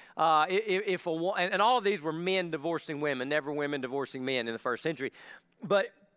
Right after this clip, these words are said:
like, it, it could be, uh, the indiscretion of cooking a bad meal or something. I mean, it was that kind of petty and that kind of crazy.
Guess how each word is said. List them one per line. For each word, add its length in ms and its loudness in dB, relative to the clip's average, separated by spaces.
like, 180 2
it, 220 -2
it 140 2
could 100 -4
be, 160 -2
uh, 120 2
the 540 -6
indiscretion 600 0
of 240 2
cooking 280 -2
a 60 -2
bad 320 2
meal 220 2
or 80 0
something. 340 -4
I 40 -2
mean, 80 -2
it 40 -4
was 160 -6
that 340 4
kind 180 2
of 100 -6
petty 420 0
and 160 -2
that 200 2
kind 320 2
of 120 -8
crazy. 520 -2